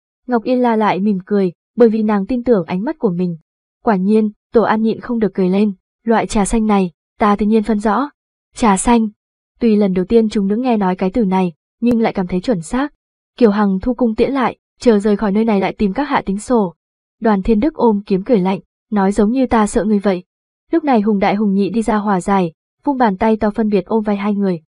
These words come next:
"Được rồi, hiếm khi các tộc chúng ta cùng nhau hợp tác, ta cũng không tin không phá được trận này,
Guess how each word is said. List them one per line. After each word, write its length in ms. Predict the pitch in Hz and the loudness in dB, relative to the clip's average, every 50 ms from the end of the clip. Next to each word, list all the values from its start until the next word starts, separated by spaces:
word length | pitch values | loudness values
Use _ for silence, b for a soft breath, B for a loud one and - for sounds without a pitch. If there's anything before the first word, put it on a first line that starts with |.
| _ - | _ -2
"Được 220 | 214 240 208 - | 0 0 2 2
rồi, 300 | - 196 190 190 190 190 _ _ _ _ _ | 0 0 0 0 -2 -4 _ _ _ _ _
hiếm 200 | - 240 220 220 | 2 2 2 2
khi 200 | 233 - 277 240 | 2 0 0 0
các 140 | - 302 302 | 0 0 0
tộc 140 | - 233 196 - | 2 0 0 0
chúng 160 | - 196 196 | -4 -4 -2
ta 160 | - 233 220 | -2 -2 0
cùng 220 | 208 - 226 196 190 | 0 0 0 0 0
nhau 180 | 214 220 214 | 0 0 0
hợp 140 | 202 208 - - | 0 -2 -4 -2
tác, 220 | - 233 269 320 - _ _ _ _ _ - | -2 -2 -2 -2 -4 _ _ _ _ _ 0
ta 180 | - 226 220 | 0 2 2
cũng 180 | 214 226 196 240 | 0 -2 -2 0
không 220 | - 262 226 220 | 0 0 0 0
tin 180 | - 226 208 202 | 0 0 0 0
không 200 | - 233 214 202 | -2 -2 -2 -2
phá 220 | - 196 180 185 | -2 -2 -2 -2
được 80 | 254 277 | -2 -2
trận 180 | - - - 196 | -4 -4 -2 0
này, 280 | 196 196 196 190 175 | 0 0 0 0 -2